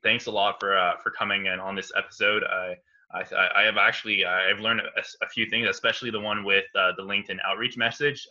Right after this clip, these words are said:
I'm definitely gonna try that out. <laughs> I'll let you know how it goes. And I, I think, uh, definitely our listeners, uh, definitely, uh, learn, learn some, some new stuff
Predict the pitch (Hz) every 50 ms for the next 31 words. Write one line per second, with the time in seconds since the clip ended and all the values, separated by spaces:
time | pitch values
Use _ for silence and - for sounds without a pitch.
0 | - 101 95 95 92 92 90 101 107 - 123 117 113 104 101 - 98 95 95 87
1 | 90 98 120 127 - - 113 131 139 - 139 - 117 113 113 117 117 104 107 107
2 | 104 - 98 98 127 175 208 - - - _ - - - - - - - 98 95
3 | 95 92 92 90 95 95 92 - 95 101 - - 107 98 - 101 87 95 98 -
4 | - 101 95 92 92 98 95 - 92 90 87 85 85 - 87 85 82 82 82 -
5 | _ _ _ _ _ _ _ 82 87 - _ 95 92 90 87 82 80 82 82 -
6 | - 92 92 92 95 - 95 98 101 104 104 - - 101 92 - - - - 90
7 | 90 92 90 87 - - 87 85